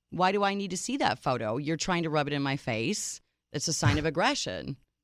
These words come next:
Speaker 2: It,
Speaker 1: How
Speaker 2: it
Speaker 1: do you take a sign of aggression from a new man in your ex's life?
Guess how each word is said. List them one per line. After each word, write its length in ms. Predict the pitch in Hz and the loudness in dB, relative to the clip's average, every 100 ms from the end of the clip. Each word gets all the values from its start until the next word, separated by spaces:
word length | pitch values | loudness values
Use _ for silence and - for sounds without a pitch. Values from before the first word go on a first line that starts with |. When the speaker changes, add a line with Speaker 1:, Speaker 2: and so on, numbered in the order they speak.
| - | 2
Speaker 2:
It, 160 | 175 226 | 6 8
Speaker 1:
How 80 | |
Speaker 2:
it 20 | 254 | 6
Speaker 1:
do 60 | |
you 120 | 269 285 | 4 0
take 220 | 285 247 | 0 0
a 60 | |
sign 260 | 247 226 226 | 0 0 0
of 80 | 220 | 0
aggression 600 | 208 208 247 - 180 175 | 2 2 2 0 0 -2
from 680 | - 175 170 170 175 170 - | 0 0 2 0 -2 -4 -4
a 80 | - | -2
new 180 | 180 185 | 0 2
man 640 | 185 196 202 127 131 143 - | 2 2 2 2 -2 -8 -2
in 100 | 151 | 0
your 140 | 151 104 | 2 0
ex's 360 | 151 - 135 | -2 -2 -2
life? 400 | 165 135 - - | 0 0 -4 -12